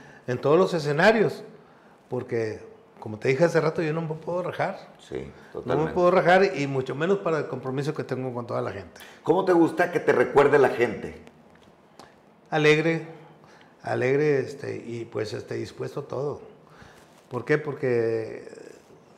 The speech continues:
Speaker 1: si le das la, la vuelta, la gente ya no, no, no, no te va a seguir. Y la gente es la, es la que, es la que,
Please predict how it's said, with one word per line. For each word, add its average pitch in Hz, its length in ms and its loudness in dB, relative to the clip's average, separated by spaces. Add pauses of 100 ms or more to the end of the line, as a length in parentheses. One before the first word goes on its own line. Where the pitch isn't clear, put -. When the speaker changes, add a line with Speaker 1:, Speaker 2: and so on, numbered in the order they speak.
(540)
Speaker 1:
si 131 240 -2
le 127 140 0
das 156 440 2
la, 165 600 -2 (960)
la 127 120 -6
vuelta, 139 640 -2 (840)
la 131 100 -4
gente 139 280 -2
ya 120 100 -2
no, 113 220 -10
no, 110 240 -14
no, 107 200 -14 (120)
no 110 200 -16
te - 140 -12
va 101 300 -12 (1300)
a 120 100 -6
seguir. 101 420 -4 (1040)
Y 127 160 -4
la 113 120 -2
gente 131 280 0
es 139 80 2
la, 143 160 -2
es 131 160 0
la 135 100 0
que, 127 300 -4
es 131 60 2
la 143 180 0
que, 117 140 -12